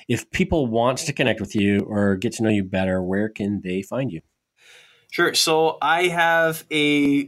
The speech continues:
Speaker 2: free email series about how to apply, uh, how to combine visuals, your messaging, and the right technology to create an experience that your audience loves and drives measurable change.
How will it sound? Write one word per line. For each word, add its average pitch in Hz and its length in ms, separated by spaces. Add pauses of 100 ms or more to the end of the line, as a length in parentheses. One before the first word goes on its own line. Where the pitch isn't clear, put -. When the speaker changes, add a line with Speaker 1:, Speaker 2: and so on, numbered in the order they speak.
(140)
Speaker 2:
free 202 520
email 175 540
series 165 580
about 147 300
how 156 140
to 151 80
apply, 135 640 (720)
uh, 117 280
how 160 100
to 175 80
combine 139 360
visuals, 156 640
your 127 140
messaging, 139 540
and 120 140
the 113 80
right 139 240
technology 139 760 (580)
to 127 300
create 160 240
an 160 80
experience 156 540
that 139 80
your 135 120
audience 135 340
loves 156 460
and 127 180
drives 120 400
measurable 127 400
change. 143 600